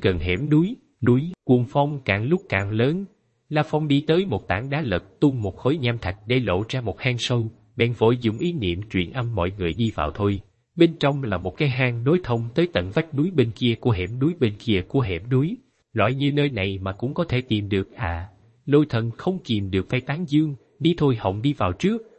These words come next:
ở lôi đình thế giới. Niệm lực của tinh thần niệm sư cũng chỉ có thể lan ra trong một phạm vi rất nhỏ, mà đó là khi phạm vi lan ra ở trong không khí.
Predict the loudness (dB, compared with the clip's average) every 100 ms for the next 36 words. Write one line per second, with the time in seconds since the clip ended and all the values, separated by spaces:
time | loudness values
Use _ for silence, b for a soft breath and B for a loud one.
0 | _ -2 2 2 2 -2 -4 -2 0 0
1 | -2 -8 _ _ _ -2 0 2 0 0
2 | 0 0 2 2 2 -2 -2 -2 0 0
3 | 0 -4 -2 -2 0 0 0 -2 0 0
4 | 0 -2 -2 -2 -2 -2 -2 -2 -2 -4
5 | 0 0 0 -2 -2 -2 -2 -6 b b
6 | -6 -2 -2 -2 -2 -4 -4 -2 -2 -2
7 | -2 -2 0 0 -2 -2 -4 -4 -4 -4
8 | -2 -4 -2 -2 0 -2